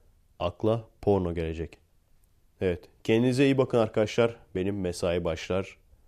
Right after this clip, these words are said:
Büyük ihtimal bir saati geçtik. Adresimiz youtube nokta com bölü kommek, twitter nokta com bölü kommek.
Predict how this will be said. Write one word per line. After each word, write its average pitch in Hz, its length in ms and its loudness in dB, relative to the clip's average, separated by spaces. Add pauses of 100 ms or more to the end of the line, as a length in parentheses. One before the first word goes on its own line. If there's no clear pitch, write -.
(280)
Büyük 95 200 -4
ihtimal 87 320 -6
bir 85 100 -6
saati 90 360 -6
geçtik. - 600 -8 (500)
Adresimiz 117 800 2 (180)
youtube 104 400 0
nokta 95 300 0
com 98 300 0 (140)
bölü 85 300 -4 (120)
kommek, 95 540 0 (280)
twitter 92 300 -2
nokta 87 300 -4
com 90 240 -2
bölü 85 240 -4 (220)
kommek. 87 500 -4